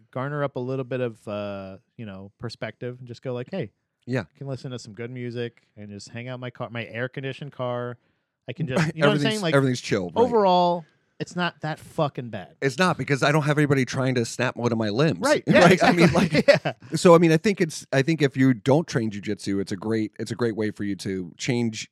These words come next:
Speaker 2: like, to help move you into that mindset.
Speaker 1: Yeah.
Speaker 2: When it really counts, when it's really, like, uh, a problem, you know, where somebody's trying to cause harm to you, then you can do it. Then you can certainly do
Speaker 1: Like
Speaker 2: that.
Speaker 1: lowering your chair,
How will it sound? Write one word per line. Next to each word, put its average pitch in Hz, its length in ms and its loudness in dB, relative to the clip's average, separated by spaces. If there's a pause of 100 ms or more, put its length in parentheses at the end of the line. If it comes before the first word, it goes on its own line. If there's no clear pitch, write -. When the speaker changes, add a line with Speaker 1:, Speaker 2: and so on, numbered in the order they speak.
Speaker 2:
like, 113 280 -6
to 90 220 -4
help 113 300 -2
move 110 420 2
you 107 160 0
into 101 160 -6
that 87 200 -6
mindset. 95 560 -6
Speaker 1:
Yeah. 107 140 -10 (600)
Speaker 2:
When 127 240 2
it 117 160 0
really 117 320 0
counts, 123 520 -8
when 98 120 -8
it's 95 140 -10
really, 110 360 -4
like, 98 380 -12 (100)
uh, 85 280 -12 (120)
a 87 60 -14
problem, 117 720 -6 (500)
you 117 160 0
know, 104 40 0
where 101 140 -4
somebody's 123 340 -4
trying 117 200 -8
to 98 60 -10
cause 98 300 -12
harm 143 300 -6
to - 140 -16
you, 80 320 -12
then 101 160 -8
you 104 120 -6
can 110 160 -8
do 95 180 -6
it. 87 120 -12
Then 107 160 -4
you 139 100 -4
can - 160 -6
certainly 110 360 -6
do 127 120 -10
Speaker 1:
Like 135 100 -6
Speaker 2:
that. 151 60 -6
Speaker 1:
lowering 131 260 -2
your 110 100 -6
chair, - 340 -12